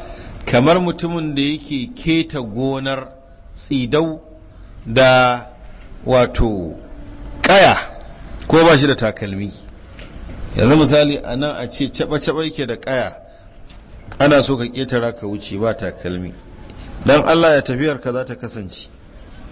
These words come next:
da takunka. Hmm? Sai sanda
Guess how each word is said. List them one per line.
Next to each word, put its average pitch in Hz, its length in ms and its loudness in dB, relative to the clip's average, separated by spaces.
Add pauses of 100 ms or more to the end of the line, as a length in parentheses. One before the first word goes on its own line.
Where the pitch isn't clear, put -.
(680)
da - 100 4
takunka. 110 580 2 (720)
Hmm? 135 280 6 (480)
Sai 165 240 2
sanda 156 540 2